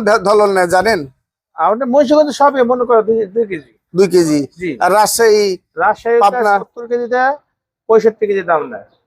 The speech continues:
Speaker 1: আর, আহ, ইয়েতে?
Speaker 2: আর জয়পুরে হলে গিয়ে আপনার পঁয়ষট্টি কেজি দিবে, বাষট্টি কেজি দাম নেবে।
Speaker 1: আর পাবনা?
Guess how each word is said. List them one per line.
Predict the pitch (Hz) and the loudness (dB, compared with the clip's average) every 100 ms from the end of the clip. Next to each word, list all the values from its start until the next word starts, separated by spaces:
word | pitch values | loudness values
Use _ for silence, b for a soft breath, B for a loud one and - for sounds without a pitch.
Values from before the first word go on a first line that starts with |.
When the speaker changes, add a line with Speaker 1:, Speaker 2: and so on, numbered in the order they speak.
| _ _ | _ _
Speaker 1:
আর, | 190 196 | 0 2
আহ, | 190 196 190 185 | 0 0 0 2
ইয়েতে? | 214 175 220 | 0 2 0
Speaker 2:
আর | 247 | 0
জয়পুরে | 202 214 220 233 | 0 0 0 0
হলে | 233 240 | 2 2
গিয়ে | 247 247 - 226 | 0 -2 -2 -2
আপনার | 208 220 | 0 0
পঁয়ষট্টি | 214 233 220 226 - 240 | 0 0 2 0 -2 -6
কেজি | 240 | -4
দিবে, | 220 233 254 | -6 -4 0
বাষট্টি | 220 220 214 208 | 0 -2 -6 -4
কেজি | 208 190 | -4 -2
দাম | 180 151 | -4 -6
নেবে। | 120 110 _ _ | -16 -20 _ _
Speaker 1:
আর | 185 196 190 | 0 2 2
পাবনা? | 208 202 220 | -2 0 -2